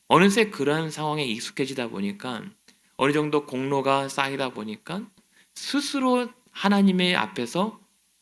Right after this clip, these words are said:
자기가 왕이 되려고 합니다. 그래서 사람들의 인정과 칭찬에 목말라 하다가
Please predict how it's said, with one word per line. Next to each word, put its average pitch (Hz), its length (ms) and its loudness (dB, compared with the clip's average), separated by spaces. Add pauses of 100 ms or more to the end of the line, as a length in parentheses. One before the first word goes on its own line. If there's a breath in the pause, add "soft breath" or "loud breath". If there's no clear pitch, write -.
(160)
자기가 170 360 0
왕이 113 280 -4
되려고 101 360 -10
합니다. 101 340 -20 (680)
그래서 139 160 0
사람들의 170 600 6
인정과 135 540 -2
칭찬에 175 500 -2
목말라 123 480 -4
하다가 107 440 -10